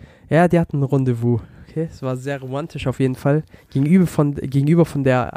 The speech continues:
Haltestelle Kelterplatz, Zuffenhau-, Zuffenhausen Kelterplatz, da ist so eine kleine, so ein, so eine Tiefgarage oder so ein Parkplatz, wo, ne? Und das sieht man halt dort. Da ist halt so eine, so eine Steinwand mit einem großen P dran.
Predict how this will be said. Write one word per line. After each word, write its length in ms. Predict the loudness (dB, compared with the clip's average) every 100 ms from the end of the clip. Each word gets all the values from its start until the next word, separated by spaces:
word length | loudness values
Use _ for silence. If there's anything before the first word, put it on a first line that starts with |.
| -4
Haltestelle 520 | -4 0 0 0 -2
Kelterplatz, 640 | _ -6 -4 -4 -4 -4 -6
Zuffenhau-, 300 | -2 2 2 -2
Zuffenhausen 420 | -4 4 4 4
Kelterplatz, 480 | 2 0 0 -2 -4 -8 -20 -20 0
da 80 |
ist 160 | 0 2
so 100 | -2
eine 100 | -4
kleine, 460 | -2 -2 0 -4 -4
so 120 | -4
ein, 300 | -4 -8 -8
so 120 | -4
eine 100 | -4
Tiefgarage 600 | 0 -2 2 4 4 4
oder 160 | 4 4
so 100 | 2
ein 100 | 0
Parkplatz, 640 | -2 -2 -4 -4 -4 -6 -20 -10
wo, 180 | -6 -6 -8 -20 -12
ne? 180 | -2 -2 -2 -20 -20 _
Und 140 | -8 -2
das 180 | -2
sieht 220 | -2 -2 0
man 160 | 2
halt 220 | 2 2
dort. 240 | 2 0 -2 -20 _ _ _ _ _ -20 _ _ _ _ _ _ _
Da 120 | -4 -2
ist 160 | 0
halt 140 | -2 -2 _
so 160 | 0 4
eine, 280 | 6 4 2
so 120 | 0
eine 100 | 0
Steinwand 760 | 0 2 2 2 2 0 -2 -2
mit 140 | -2 0
einem 100 | 0
großen 380 | 4 4 2
P 280 | -4 2 4
dran. 280 | 4 0 -2